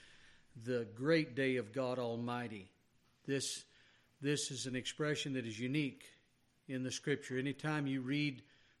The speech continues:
the expression, "the great day of God," or "the great day of God Almighty," it's always talking about the same last final judgment upon the world. In verse fourteen, the, the,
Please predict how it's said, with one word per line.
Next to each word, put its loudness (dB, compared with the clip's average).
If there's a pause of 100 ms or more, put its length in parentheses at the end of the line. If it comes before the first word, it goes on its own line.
(100)
the 4
expression, 0
"the -2
great 0
day 2
of 0
God," 2
or -4
"the -8
great 0
day 2
of -4
God 2
Almighty," -2
it's -6
always 2
talking -2
about -4
the -10
same -2 (500)
last 2
final 0
judgment -4 (360)
upon 0
the -2
world. 0 (1000)
In 0
verse 2
fourteen, 2 (560)
the, 0 (360)
the, -2